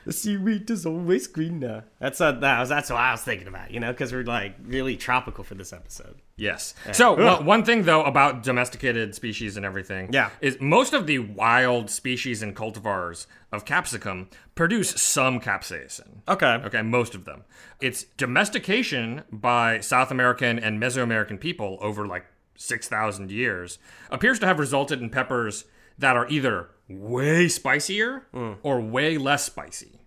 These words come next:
Speaker 1: Okay.
Speaker 2: As in, domestication pushed that variable in both directions.
Speaker 1: That kinda makes sense.
Speaker 2: Yeah, it's interesting 'cause that's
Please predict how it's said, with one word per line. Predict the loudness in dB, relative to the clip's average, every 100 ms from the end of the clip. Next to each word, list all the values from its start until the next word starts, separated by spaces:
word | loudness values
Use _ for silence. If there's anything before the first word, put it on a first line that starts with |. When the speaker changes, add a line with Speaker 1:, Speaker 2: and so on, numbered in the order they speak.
| _
Speaker 1:
Okay. | -2 0 -2 2
Speaker 2:
As | 2 2
in, | 0
domestication | 0 0 -2 -4 -2 -4 -6
pushed | -4 -4 -4 -6
that | 2 2 2 -10 -20
variable | -12 -2 0 0 -2 -4 -8 -8
in | -8 -8 -12 -2
both | 2 2 0
directions. | -10 -8 -12 -14 -16
Speaker 1:
That | 0
kinda | 2 4
makes | 2 0
sense. | -2 -4 -6 -16 -20 -20 -2
Speaker 2:
Yeah, | 4 4 2
it's | -2
interesting | 0 2 0 -2 -4
'cause | -2 -2
that's | -2 -2 -12